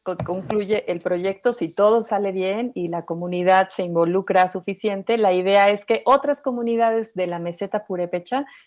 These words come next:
también se incorporen a,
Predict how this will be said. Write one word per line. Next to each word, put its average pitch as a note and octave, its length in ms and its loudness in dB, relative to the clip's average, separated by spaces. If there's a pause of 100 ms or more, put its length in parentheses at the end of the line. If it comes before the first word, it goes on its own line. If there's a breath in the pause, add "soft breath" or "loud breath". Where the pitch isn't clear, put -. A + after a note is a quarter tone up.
(120)
también G3 580 0
se G3+ 140 0
incorporen G3+ 800 2 (340 soft breath)
a, F3 640 4